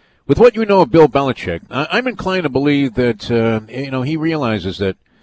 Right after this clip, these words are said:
maybe this just, uh, you know, it didn't work out for him this year, <laughs> but, uh, would he be inclined, in your opinion, Mike Westhoff, to be embracing the idea that his man Brady, who gave him so many brilliant seasons and nine Super Bowl appearances, six championships,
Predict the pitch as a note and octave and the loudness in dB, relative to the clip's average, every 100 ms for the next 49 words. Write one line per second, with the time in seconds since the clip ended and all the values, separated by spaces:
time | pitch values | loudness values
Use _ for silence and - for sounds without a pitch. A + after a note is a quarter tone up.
0 | _ _ _ A2+ C#3+ C3+ A#2+ B2+ B2 - | _ _ _ -8 -4 -4 -2 -2 -2 -4
1 | - G#2+ A#2+ B2+ G2+ G2+ D3+ D3+ C3 C#3 | -6 -4 -4 -4 -4 -4 -4 -4 -4 -4
2 | A#2+ G#2+ B2+ B2 A2+ A2 G#2 C3 A2+ F#2 | -4 -6 -6 -6 -8 -6 -2 -2 -4 -6
3 | _ _ _ _ _ - G2+ G#2 C3+ F#3+ | _ _ _ _ _ -14 -10 2 2 2
4 | F3+ G3 D#3+ F3 D#3+ B2+ D3 C#3 B2 G#2+ | 0 -2 -2 -4 -4 -6 -4 -2 -2 -4
5 | A2 C3 A2+ C3 A#2 G#2 G#2+ A2 A2 - | -4 -4 -4 -6 -6 -6 -6 -4 -4 -4
6 | F#2+ F2+ - G2 F2+ G#2 G#2 G#2 F#2+ F2+ | -6 -8 -8 -8 -6 -6 -4 -6 -6 -4
7 | A#2 A2+ G2 F#2 F#2 E2+ F2+ F2 F2+ - | -4 -4 -10 -8 -8 -6 -8 -8 -10 -12
8 | _ - _ - C3 C3 C#3 A2+ G#2+ C3+ | _ -20 _ -6 -6 -4 -6 -4 -2 -2
9 | G2+ F2+ G#2+ A2 G2 A#2+ A2 F#2 A2 A2+ | -2 -4 -6 -8 -6 -6 -6 -4 -4 -4
10 | G2 - B2 A#2+ E2+ D#2+ E2 F#2 G2+ F#2 | -8 -6 -6 -6 -8 -12 -10 -10 -10 -10
11 | A#2+ G#2 F2 F2+ E2+ - F2+ F2+ F#2+ F2 | -10 -8 -6 -6 -6 -12 -12 -12 -12 -10
12 | G#2+ G2+ - B2+ - F2+ - F2 - | -12 -12 -12 -10 -10 -10 -8 -10 -10